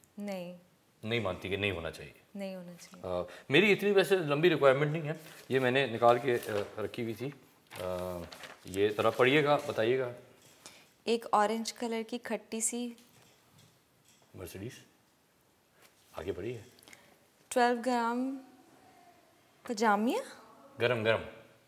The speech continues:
Speaker 1: गरम पजामिया?
Speaker 2: हाँ,
Speaker 1: ये
Speaker 2: कितनी?
Speaker 1: क्या है?
Speaker 2: गरम पजामी नहीं होती, थर्मल अंडरवियर जो यहाँ तक जाती है, सर्दियों में पहनते हैं लोग। और बताएं
Speaker 1: एक सौ बीस डिब्बियाँ बबल बाथ?
Speaker 2: हाँ, I like bubble bath।
Speaker 1: रूम और लाउंज के लिए, अ,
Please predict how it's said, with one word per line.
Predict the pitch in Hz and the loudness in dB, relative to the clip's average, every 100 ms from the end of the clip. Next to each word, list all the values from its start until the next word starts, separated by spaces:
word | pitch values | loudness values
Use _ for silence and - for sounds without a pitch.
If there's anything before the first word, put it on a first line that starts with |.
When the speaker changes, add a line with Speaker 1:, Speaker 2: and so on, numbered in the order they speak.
| _ _ 226 | _ _ 4
Speaker 1:
गरम | 311 392 453 | 8 8 6
पजामिया? | 427 285 262 294 480 466 311 | 6 6 6 6 -2 -4 -8
Speaker 2:
हाँ, | - - - | -12 -12 -4
Speaker 1:
ये | 269 | -2
Speaker 2:
कितनी? | 370 | 2
Speaker 1:
क्या | 330 | 6
है? | 185 175 - - - _ - | 6 2 -8 -20 -20 _ -4
Speaker 2:
गरम | 131 | 0
पजामी | 147 135 139 | 2 2 2
नहीं | 170 | 2
होती, | 202 170 | -2 -2
थर्मल | 131 120 127 | 2 4 4
अंडरवियर | 117 117 113 113 | 4 6 8 8
जो | 113 113 | 6 4
यहाँ | 107 104 | 2 0
तक | 117 | 2
जाती | 107 107 | 4 4
है, | 113 | 2
सर्दियों | 110 98 107 | -2 -4 -4
में | 104 | -6
पहनते | 98 90 95 | -6 -6 -8
हैं | |
लोग। | 90 - - _ - - _ - - | -8 -12 -18 _ -20 -20 _ -10 -4
और | 110 | 0
बताएं | 117 254 | 2 2
Speaker 1:
एक | 262 | 2
सौ | - 294 | 2 0
बीस | 226 254 285 359 - - | 0 2 2 2 0 0
डिब्बियाँ | 202 220 190 254 285 370 403 | 0 0 2 4 4 2 -4
बबल | 262 190 214 214 320 370 226 - - | -6 6 6 6 4 2 -4 -8 2
बाथ? | 233 302 480 - - | 2 2 -2 -12 -18
Speaker 2:
हाँ, | - - 92 | -12 -8 -6
I | 92 | -2
like | 92 95 87 | 0 0 0
bubble | 85 80 | -2 -4
bath। | 71 - - _ _ _ _ - 233 | -8 -12 -20 _ _ _ _ -8 0
Speaker 1:
रूम | 285 262 311 320 | 0 2 0 2
और | 302 | 2
लाउंज | 285 233 226 262 - | 4 4 4 2 -4
के | - 269 | -4 -2
लिए, | 247 233 254 269 - - - _ _ _ _ _ _ _ - | -2 0 0 0 -4 -20 -20 _ _ _ _ _ _ _ -6
अ, | 208 208 202 208 208 | -4 -2 0 0 -2